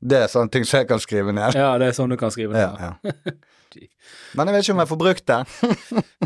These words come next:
Speaker 1: Ja, det er jo
Speaker 2: Ikke
Speaker 1: mye galt
Speaker 2: Grieghallen
Speaker 1: jeg
Speaker 2: på
Speaker 1: kan
Speaker 2: fredag.
Speaker 1: Nei,
Speaker 2: Jeg vil
Speaker 1: jeg
Speaker 2: ikke
Speaker 1: tror ikke
Speaker 2: anbefale
Speaker 1: det
Speaker 2: det. Jeg vil ikke
Speaker 1: Nei,
Speaker 2: anbefale til
Speaker 1: nei.
Speaker 2: Grieghallen på fredag. Nei, jeg skal ikke, jeg skal ikke stille den,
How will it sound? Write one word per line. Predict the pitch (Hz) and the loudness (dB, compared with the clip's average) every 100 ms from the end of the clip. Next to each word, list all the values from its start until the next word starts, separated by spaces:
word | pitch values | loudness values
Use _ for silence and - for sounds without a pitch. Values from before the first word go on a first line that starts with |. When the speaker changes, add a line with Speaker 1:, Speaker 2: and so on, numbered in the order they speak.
| - _ _ - - 110 | -8 _ _ -20 -6 -2
Speaker 1:
Ja, | 117 | 2
det | 147 | 4
er | |
jo | 139 | 4
Speaker 2:
Ikke | 127 | 6
Speaker 1:
mye | |
galt | |
Speaker 2:
Grieghallen | 185 196 160 147 | 6 6 6 4
Speaker 1:
jeg | 143 | 4
Speaker 2:
på | |
Speaker 1:
kan | 135 | 4
Speaker 2:
fredag. | 127 143 123 | 4 4 4
Speaker 1:
Nei, | 110 120 | 4 4
Speaker 2:
Jeg | 127 | 2
vil | |
Speaker 1:
jeg | 135 | 2
Speaker 2:
ikke | 147 | 0
Speaker 1:
tror | 147 | 0
ikke | 117 | 2
Speaker 2:
anbefale | 117 113 110 | 4 4 4
Speaker 1:
det | 104 | 0
Speaker 2:
det. | 104 | -2
Jeg | 110 | -4
vil | 135 | -4
ikke | 139 | -6
Speaker 1:
Nei, | |
Speaker 2:
anbefale | 131 104 131 - | -6 -4 -4 -4
til | 127 | -4
Speaker 1:
nei. | |
Speaker 2:
Grieghallen | 127 123 113 | -2 -2 -4
på | 113 | -4
fredag. | 131 117 110 - _ - - - - - _ _ _ _ - | -2 -2 -4 -10 _ -20 -20 -20 -20 -20 _ _ _ _ -6
Nei, | 143 143 | 0 2
jeg | 135 | 2
skal | 139 | 2
ikke, | 123 - 131 | 2 2 2
jeg | 135 | 2
skal | - 127 | 0 -2
ikke | 139 - | -4 -4
stille | 131 127 | -2 -2
den, | 123 | -2